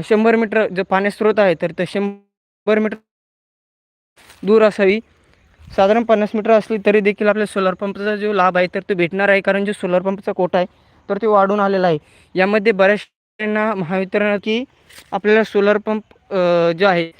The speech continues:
तर तो कुठल्या, अ, योजनेअंतर्गत भेटत आहे, आपण तर अर्ज देखील केलेला नाही, बरेच शेतकरी यामध्ये गोंधळ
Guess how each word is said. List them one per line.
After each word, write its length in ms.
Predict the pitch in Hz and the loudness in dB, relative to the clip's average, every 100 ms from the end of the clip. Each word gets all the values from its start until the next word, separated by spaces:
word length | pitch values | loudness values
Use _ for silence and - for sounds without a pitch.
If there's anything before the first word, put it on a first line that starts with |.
| _ _ | _ _
तर 100 | 196 | -6
तो 60 | 202 | -4
कुठल्या, 340 | - 214 220 220 - | -4 0 2 2 0
अ, 200 | - 180 | -2 -2
योजनेअंतर्गत 580 | 175 185 190 185 180 190 | 0 0 0 -2 -2 -4
भेटत 340 | 160 165 180 180 | -4 -6 -4 -2
आहे, 80 | |
आपण 240 | 165 170 185 | -2 -2 -2
तर 40 | 185 | 0
अर्ज 220 | 170 180 | 0 -2
देखील 360 | 175 175 180 175 | -4 -4 -8 -6
केलेला 300 | 165 165 165 | -4 -2 -2
नाही, 140 | 160 160 _ _ _ 170 | -4 -8 _ _ _ -4
बरेच 160 | 190 190 | -2 -2
शेतकरी 320 | 190 - 202 | -4 0 0
यामध्ये 300 | 196 202 196 | 0 0 0
गोंधळ 280 | 185 190 | 0 -2